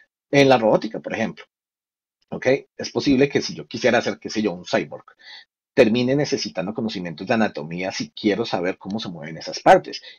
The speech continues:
Y un ingeniero no sabe mucho de anatomía. Así que si, si les da, pues chévere. En ese mismo sentido hay muchas cosas que muchos ven como, como relleno, como química, un ingeniero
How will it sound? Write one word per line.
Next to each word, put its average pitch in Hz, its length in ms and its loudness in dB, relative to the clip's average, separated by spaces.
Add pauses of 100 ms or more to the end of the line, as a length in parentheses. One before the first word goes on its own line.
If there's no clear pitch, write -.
(160)
Y 147 140 4
un 120 80 2
ingeniero 117 480 -2
no 131 180 0
sabe 131 300 2
mucho 117 320 -6 (160)
de 64 160 -18
anatomía. 98 580 -2 (140)
Así 113 180 -8
que 156 140 4
si, 156 120 -2
si 143 280 0
les 98 200 0
da, 165 200 4
pues - 240 -10
chévere. - 340 4 (640)
En 156 160 6
ese 190 180 6
mismo 202 240 6
sentido 156 340 2
hay 156 60 4
muchas 170 260 -2
cosas 156 360 -6
que - 180 -2 (160)
muchos 131 460 -2
ven 127 200 2
como, 127 300 -4
como 87 400 -12
relleno, 104 460 -2 (140)
como 95 340 -6
química, 170 420 4
un 135 80 0
ingeniero 123 480 -2